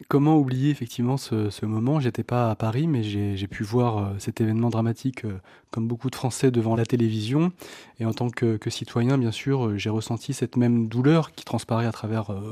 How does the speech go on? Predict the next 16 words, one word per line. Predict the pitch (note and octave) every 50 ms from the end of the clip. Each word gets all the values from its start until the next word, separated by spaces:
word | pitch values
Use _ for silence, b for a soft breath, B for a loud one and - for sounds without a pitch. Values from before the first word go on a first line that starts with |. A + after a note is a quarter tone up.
| A2
votre | G#2 G#2+ A2+ A2 G#2+
reportage. | A2+ - - G#2 - - C#3 D3 D#3 A#2+ G#2 - B B B B B B B B B B B
Cette, | B - - A2+ G#2 - - A#2
euh, | A2+ G#2+
cette | - - A#2 - -
émotion | C3 C#3 C#3 C3+ - - D#3+ E3 D#3
instinctive, | C3+ - C#3 A#2+ G#2+ - - F#3 F3+ C#3+
en | A#2
fait, | - D#3 F3 - - F#2+ F#2+ A#2 - -
qui | - A#2
s'est | - - - -
emparée | A2 - A#2 A2+ A2+ A#2+ B2
de | A#2 A2+
tout | - - - B2
à | A2+
chacun. | - A#2 A2 - C3+ C#3+ F3